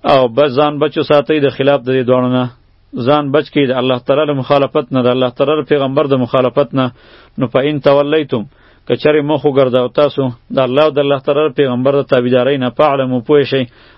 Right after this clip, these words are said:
انما علی رسولنا البلاغ المبین، چې یقینا زموږ په رسول باندې رسول دی ښکاره، د الله تعالی له پیغمبر کار.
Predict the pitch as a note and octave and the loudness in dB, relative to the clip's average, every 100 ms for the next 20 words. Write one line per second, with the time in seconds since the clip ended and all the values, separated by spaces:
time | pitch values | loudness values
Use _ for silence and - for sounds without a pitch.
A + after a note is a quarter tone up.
0 | - D3+ D3+ B2+ D3 D3+ _ - _ - | -2 0 0 0 0 -2 _ -20 _ -16
1 | - - C3 C#3+ D3+ C#3+ D#3+ D3+ C#3 A#2+ | -4 0 2 2 0 -2 -2 0 0 0
2 | B2 C#3+ B2+ B2+ B2+ B2 B2+ - _ _ | 0 0 0 -2 -2 0 -2 -6 _ _
3 | - C3 - C3+ D3 C#3+ D3 D3+ D3+ C3+ | -4 -2 0 0 0 0 0 -2 0 2
4 | B2 - D#3+ C#3+ C#3 C#3 D3+ C3 - C#3 | 0 -2 -2 0 0 0 0 0 0 0
5 | C#3+ B2+ A#2+ C#3 B2+ C#3 C3+ _ _ - | 0 -2 0 0 0 -2 -6 _ _ 0
6 | C#3+ D3 C#3 C#3 E3 F3+ D#3+ D3 B2+ B2 | 0 2 -2 -2 -2 -2 -2 -2 -2 0
7 | D#3 D3 C#3+ C#3 | 0 0 0 0